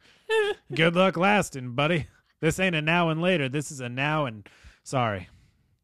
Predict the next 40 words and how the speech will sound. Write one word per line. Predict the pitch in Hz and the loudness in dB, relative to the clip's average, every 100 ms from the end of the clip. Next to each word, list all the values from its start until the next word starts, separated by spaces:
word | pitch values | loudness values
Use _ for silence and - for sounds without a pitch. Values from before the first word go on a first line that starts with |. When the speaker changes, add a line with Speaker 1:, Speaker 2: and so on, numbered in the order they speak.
| _ _ _ _ _ _ _ _ _ - _ _ - 320 - 277 | _ _ _ _ _ _ _ _ _ -20 _ _ -6 -6 -4 -2
Speaker 1:
That | 151 180 | 0 0
one's | 123 107 | -2 -10
mine. | 113 117 123 | -8 -8 -6
I | 160 | -8
just | 190 - | -10 -12
came | 98 98 | -16 -16
up | 95 | -18
with | - - | -18 -18
that. | - - _ - _ _ _ _ 784 | -18 -20 _ -20 _ _ _ _ -20
Speaker 2:
You're | 762 523 508 740 587 - | -14 -14 -12 -14 -14 -10
so | 480 440 440 | -8 -8 -10
proud. | 440 415 359 339 392 | -10 -8 -8 -6 -6
Speaker 1:
I'm | 302 | -6
fu-, | - 175 190 | -8 -12 0
that | 311 381 | 2 2
was | 381 | 0
funny. | - 427 359 262 | 0 2 4 2
Speaker 2:
You | 214 269 | 0 -2
should | 285 311 | -2 -4
run | 254 254 | -4 -2
that | 247 202 | -4 -2
past | 226 202 - | -2 -2 -6
Tom. | 190 180 170 185 - 196 - - _ _ - _ _ | -10 -8 -8 -10 -8 -4 -4 -4 _ _ -20 _ _
<laughs> | _ _ _ _ _ _ - - | _ _ _ _ _ _ -20 -6
Speaker 1:
I | 123 175 160 | -2 0 0
would | 131 123 | 0 4
run | 123 127 | 4 2
that | 117 110 | -4 -4
past | 127 104 - | -4 -4 -6
Tom | 123 107 | -6 -6
Segura. | - 95 104 135 95 113 _ _ _ _ _ _ _ _ _ _ _ _ _ _ _ _ | -12 -10 -6 -6 -8 -12 _ _ _ _ _ _ _ _ _ _ _ _ _ _ _ _
Speaker 2:
Yeah, | 208 208 | -4 -2
but | 202 | 0
I | 254 | -2
think | 311 339 | -4 -6
we're | 339 | -8
closer | - 233 208 - 226 | -8 -6 -6 -6 -8
to | 202 | -8
Tom | 196 180 165 | -6 -6 -4
Arnold. | 165 190 214 233 | -4 -4 -4 -8